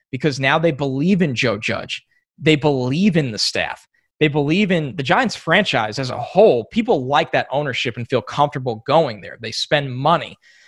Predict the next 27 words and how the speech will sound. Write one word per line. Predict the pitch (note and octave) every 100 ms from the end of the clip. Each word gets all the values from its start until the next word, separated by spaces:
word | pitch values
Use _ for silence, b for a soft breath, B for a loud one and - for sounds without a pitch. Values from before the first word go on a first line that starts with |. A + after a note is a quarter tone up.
| b
Now, | - F#3 F3+ E3 D#3 -
we'll | D3+ E3+
see | - G3 F#3 F3+
the | D#3+
future | - F3 F3
of | D#3
Daniel | D3+ D3+ D3
Jones | B2 B2+ A#2 D3 C#3+
and | C3
some | D3+
question | - C#3 A#2 D3+
marks | B2 A#2
on | C3
the | A#2
roster, | A2 A2+ B2 F3+ F#3+ B B B _ _ _ _ -
but | D3+
I | D3
know | C#3 E3+
there | F#3
are | E3
people | F3+ F3
saying, | C3+ D#3 C3
"Look, | E3 D3+
Dave | - C#3 B2+
Gettleman | D3 C#3+ C#3 B2+
was | A#2 A2
right." | A#2 A#2 D3+